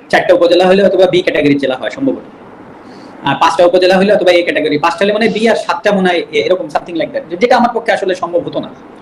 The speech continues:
তো আমি আসলে সবসময় চিন্তা করতাম যে একটা সি ক্যাটাগরির জেলা থেকেও এ ক্যাটাগরির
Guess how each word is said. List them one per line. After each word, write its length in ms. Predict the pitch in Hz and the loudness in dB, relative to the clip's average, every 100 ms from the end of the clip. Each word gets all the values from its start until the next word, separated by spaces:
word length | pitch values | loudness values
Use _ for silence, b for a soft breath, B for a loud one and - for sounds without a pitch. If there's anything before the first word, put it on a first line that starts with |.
| - - - - - - - - | -20 -20 -20 -20 -20 -20 -20 -6
তো 60 | 175 | -4
আমি 300 | - 180 240 | -2 0 2
আসলে 200 | 233 247 | 2 0
সবসময় 400 | 214 208 233 247 | 0 -2 0 0
চিন্তা 220 | 240 226 | 2 0
করতাম 260 | 226 - 226 | 0 0 2
যে 300 | 226 233 233 - - | 2 2 -2 -12 -10
একটা 180 | 156 190 | -4 -4
সি 240 | - 226 | -2 -2
ক্যাটাগরির 420 | 247 233 226 220 | 0 2 2 0
জেলা 280 | 190 202 214 | 2 2 2
থেকেও 480 | 208 202 196 202 180 - - - - | 0 -2 2 2 2 -6 -20 -20 0
এ 140 | 180 202 | 2 4
ক্যাটাগরির 500 | 208 208 202 196 | 2 2 0 -2